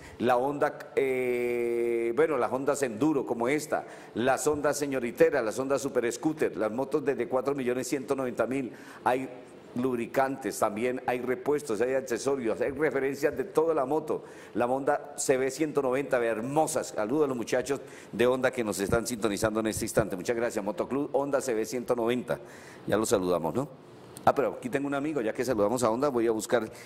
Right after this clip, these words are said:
el nombre de C V ciento noventa. Caramba, discúlpeme, por aquí lo debo tener.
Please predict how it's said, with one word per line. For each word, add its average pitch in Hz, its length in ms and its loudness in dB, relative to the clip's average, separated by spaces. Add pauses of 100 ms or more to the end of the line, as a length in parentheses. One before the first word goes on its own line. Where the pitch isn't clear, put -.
(140)
el 104 140 0
nombre 117 360 2
de - 80 -10
C 110 160 2
V 104 120 2
ciento 120 320 0
noventa. 110 460 0 (540)
Caramba, 98 360 2
discúlpeme, 87 640 -2
por 92 140 2
aquí 90 180 -2
lo 143 120 4
debo 123 140 2
tener. 101 280 0